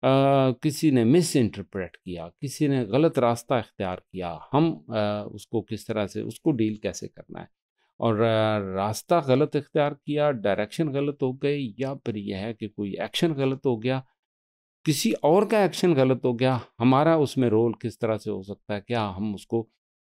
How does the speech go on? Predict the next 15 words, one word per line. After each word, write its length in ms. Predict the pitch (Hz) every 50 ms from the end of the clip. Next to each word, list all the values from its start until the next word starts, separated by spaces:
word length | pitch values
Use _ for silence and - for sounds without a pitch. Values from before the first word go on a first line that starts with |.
| _ _ -
अ, 160 | 110 110 107
किस, 200 | - - 123 107
अ, 540 | - _ _ - 113 113 107 107 110 107 104 110
उसकी, 540 | 104 - - 120 113 101 92 - 101 101
उसकी, 300 | 98 98 _ - 113 101
अ, 640 | 95 87 90 87 87 87 90 87 85 85 85 85 85 -
जो 140 | 101 98 95
शिकायत 560 | - - - - - 110 120 131 139 123 -
है 200 | 123 120 117 117
वो 160 | 113 110 113
किसी 320 | 110 - 107 92 98 110 113
और 400 | - 78 104 110 120 131 123 -
के 100 | 131 117
साथ, 280 | - - 117 110 110 107
अ, 120 | - 113